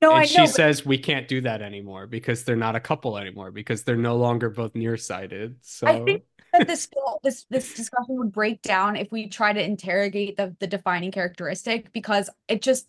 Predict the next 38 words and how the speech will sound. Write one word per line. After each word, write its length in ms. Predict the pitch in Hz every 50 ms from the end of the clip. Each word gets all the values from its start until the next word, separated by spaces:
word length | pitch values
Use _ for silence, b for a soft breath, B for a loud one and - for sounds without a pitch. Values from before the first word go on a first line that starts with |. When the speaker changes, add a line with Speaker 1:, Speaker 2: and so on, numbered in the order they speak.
| _ _
Speaker 1:
doesn't 320 | 233 220 220 214 208 -
lead 220 | 208 214 214 208 180
to 100 | - -
anything, 360 | 185 190 190 185 - - - -
anywhere. 360 | 196 196 190 180 165 160 160
If 140 | 185 - -
you 120 | 208 190
just 160 | 180 196 180
say, 260 | - 196 185 196 - - - - _ _
"Okay, 300 | - 233 233 254 240 214
like, 240 | 208 202 196 196 - -
the 260 | 196 185 226 220 220
guy 360 | 190 226 226 226 226 226 226
with 100 | 233 220
the 100 | 233 220
limp 300 | 208 214 214 208 208 - - _ - -
is 120 | 220 208
able 200 | 214 208 208 220
to 60 | 185 180
pretend 440 | 220 214 - - - 220 220 220
that 80 | 214 208
he 100 | 214 208
has 120 | 202 190
a 40 | 202
nosebleed, 580 | 202 190 185 190 202 190 - - 202 196 190 165
and, 280 | - 190 202 202 190
like, 300 | 190 196 190 190 - - _ _ _ _ _ _ _ - -
um, 560 | - 214 196 190 185 180 185 185 185 185 175 - -
the 80 | 226
nosebleed 500 | 220 233 226 233 226 190 - 233 208 175
girl 400 | - 208 208 202 196 190 190 - -
is 140 | 196 190
okay 320 | 196 190 196 - 185 214 202
with 160 | 208 190 190
that," 340 | 151 147 147 156 175 - B B B B B B B B _ _ _ _ -
whereas 760 | 233 226 226 214 208 208 202 196 196 196 180 - - - - _ _ -
Rachel 400 | 202 233 226 214 226 226 220 214
Weisz, 460 | 214 196 185 185 190 190 - -